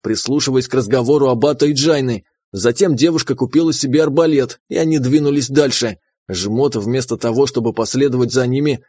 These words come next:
начал возиться под лавкой, а затем вернулся ко мне проторенной дорогой.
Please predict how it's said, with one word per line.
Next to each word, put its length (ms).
начал 380
возиться 460
под 200
лавкой, 480
а 100
затем 360
вернулся 480
ко 140
мне 180
проторенной 580
дорогой. 560